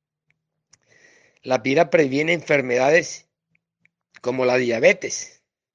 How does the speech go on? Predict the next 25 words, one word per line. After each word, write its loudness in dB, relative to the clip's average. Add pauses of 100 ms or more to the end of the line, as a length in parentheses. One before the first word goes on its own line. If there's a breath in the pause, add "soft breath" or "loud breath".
(240)
La -6
pira -2
no -4
es -2
un -12
cereal, -4 (460 soft breath)
contiene -10 (480)
un -8
dieciséis -8
por -10
ciento -10
de -6
proteína -6 (480)
y -2
el 2
aporte 0
calórico 2 (140)
y -6
la 0
cantidad -4
de 2
carbohidratos -2 (880)
que -2
debe 0 (120)
recibir -6